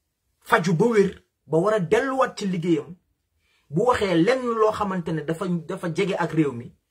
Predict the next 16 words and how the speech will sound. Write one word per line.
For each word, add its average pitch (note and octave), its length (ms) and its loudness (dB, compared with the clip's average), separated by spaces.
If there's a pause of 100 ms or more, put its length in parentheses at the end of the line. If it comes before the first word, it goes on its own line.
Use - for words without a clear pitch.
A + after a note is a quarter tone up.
(180)
ñu C3+ 160 -10
jëliwaat D#3 380 4
ko D#3 160 -8
indi D3 180 -6
parce D#3+ 180 -12
que - 100 -14
il C#3 120 -10
est C#3 140 -8
tout D#3 120 -6
sous D#3+ 260 -4
contrôle C3+ 360 -6
judiciaire. G#2 480 -10 (4000)
Mais D3 340 -4 (300)
man A#2+ 400 -8
damay C#3+ 300 -2
laaj F#2+ 440 -8